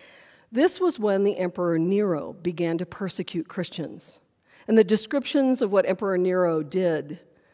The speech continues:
to Christians are horrific. They're horrific. So we can imagine this evil, this storm, was terribly frightening for the church in Rome at that time. "Where is Jesus?" they probably wondered.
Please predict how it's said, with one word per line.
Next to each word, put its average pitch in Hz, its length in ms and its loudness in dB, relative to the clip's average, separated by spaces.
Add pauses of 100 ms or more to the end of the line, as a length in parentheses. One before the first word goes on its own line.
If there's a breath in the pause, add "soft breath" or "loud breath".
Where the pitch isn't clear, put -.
(180 soft breath)
to 269 180 0
Christians 160 680 -2
are 165 280 -2 (500 soft breath)
horrific. - 640 0 (1120)
They're 185 200 4
horrific. 185 720 -6 (760 loud breath)
So 247 140 6
we 269 140 4
can 403 160 8
imagine 254 400 4
this 202 300 2
evil, 254 540 4 (120)
this 208 180 2
storm, 185 640 2 (360 loud breath)
was 214 200 2
terribly 233 460 0
frightening 190 640 -4 (180)
for 196 140 -6
the 185 100 4
church 190 300 -2
in 180 140 4
Rome 175 260 4
at 156 100 -2
that 160 160 -6
time. 156 440 -6 (320 loud breath)
"Where 285 200 4
is 302 160 0
Jesus?" 269 540 0
they 175 120 2
probably 160 560 -2
wondered. 147 460 -4